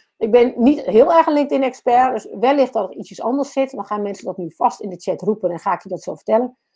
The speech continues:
Maar ik denk dat, ehm, dat dus de, de organisatie dat voor je moet doen. Robert had er twee leuke vragen. Ehm, hij zegt, "Ik heb sinds vanavond een nieuwe ontwerp-restauratieklus. Leuk project van een opdrachtgever met, met wie het eerste contact heel prettig was.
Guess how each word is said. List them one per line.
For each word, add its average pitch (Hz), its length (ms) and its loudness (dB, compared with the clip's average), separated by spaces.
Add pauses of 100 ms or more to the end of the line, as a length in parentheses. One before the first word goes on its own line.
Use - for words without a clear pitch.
(140)
Maar - 160 0
ik 285 80 4
denk 359 180 6
dat, 311 140 4
ehm, 240 640 8
dat 254 200 2
dus 226 200 2
de, 185 600 4
de 196 100 -4
organisatie 220 520 -2
dat 254 160 -4
voor 247 100 -4
je 233 80 0
moet 208 120 -2
doen. 147 220 -8 (2500)
Robert 254 440 6
had 339 200 2
er 277 280 -2
twee 339 220 2
leuke 285 200 2
vragen. 262 540 0 (320)
Ehm, 226 460 0
hij 247 180 2
zegt, 269 300 0
"Ik 240 100 -10
heb 240 140 -2
sinds 220 380 -4
vanavond 254 480 -2
een 226 120 -2
nieuwe 262 220 2
ontwerp-restauratieklus. 226 1600 -2
Leuk 302 340 0
project 262 340 0
van 220 120 -10
een 247 60 -10
opdrachtgever 226 600 -4
met, 202 180 -6
met 220 240 -6
wie 208 120 -2
het - 100 -12
eerste - 280 -2
contact - 380 -6
heel 240 300 2
prettig 262 280 -2
was. 214 440 -2